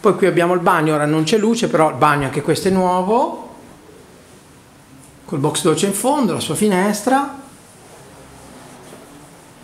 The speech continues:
qui il termostato per i caloriferi, perché uno si imposta i gradi che vuole, e direi che l'immobile è terminato. Poi trovate tutte le informazioni sul nostro sito,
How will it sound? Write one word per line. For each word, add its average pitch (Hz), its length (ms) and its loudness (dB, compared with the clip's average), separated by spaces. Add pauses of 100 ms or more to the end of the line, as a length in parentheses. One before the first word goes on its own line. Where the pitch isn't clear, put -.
(240)
qui 185 120 -2
il 156 60 -2
termostato 151 920 0
per 143 140 -4
i 139 80 -4
caloriferi, 143 880 -2 (1400)
perché 143 220 -8
uno 131 220 -2
si - 140 -6
imposta 131 380 -2
i 135 40 2
gradi 131 360 -2
che 208 160 -2
vuole, 208 600 -2 (880)
e 180 160 2
direi 170 300 2
che 165 340 0
l'immobile 170 640 0
è - 100 -10
terminato. 196 680 0
Poi 139 120 2
trovate 147 400 0
tutte - 220 -4
le 156 60 2
informazioni 156 920 0 (320)
sul 175 200 -2
nostro 147 320 2
sito, 240 680 2